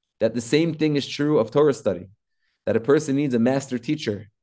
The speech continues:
And I'm not speaking of myself here, but I'm speaking about our teachers, our great teachers throughout, throughout history,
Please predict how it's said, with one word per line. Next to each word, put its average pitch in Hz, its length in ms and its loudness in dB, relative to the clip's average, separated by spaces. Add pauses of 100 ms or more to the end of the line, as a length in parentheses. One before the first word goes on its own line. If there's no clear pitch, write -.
(260)
And - 80 -8
I'm 113 120 2
not - 80 0
speaking 131 220 0
of 123 60 2
myself 117 300 2
here, 127 120 2
but 110 100 2
I'm 104 180 -4
speaking 123 180 -4
about 113 180 2
our 117 160 2
teachers, 127 360 -4
our 104 60 -2
great 117 240 -4
teachers 120 340 -6
throughout, 113 220 2 (380)
throughout 117 200 2
history, 135 460 -2